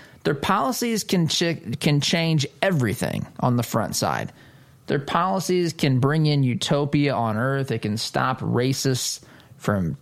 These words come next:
texting their attorney like Hunter Biden. Of course, they don't do those things, but that's, these are the sorts of things we're promised. The sea levels will, remember Obama during his,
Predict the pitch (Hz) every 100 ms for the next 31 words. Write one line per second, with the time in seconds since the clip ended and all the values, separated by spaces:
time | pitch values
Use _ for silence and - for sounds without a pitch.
0 | - - 139 - 139 127 117 107 104 139
1 | 139 139 113 87 131 131 117 113 123 131
2 | 120 - 113 110 95 95 98 76 117 131
3 | 127 - 123 131 107 104 113 - 180 226
4 | 233 208 170 165 165 143 113 170 160 69
5 | - 92 - 185 202 196 160 160 175 135
6 | 135 185 - - - 196 196 196 156 175
7 | 196 127 - - - - - 151 156 156
8 | 151 143 131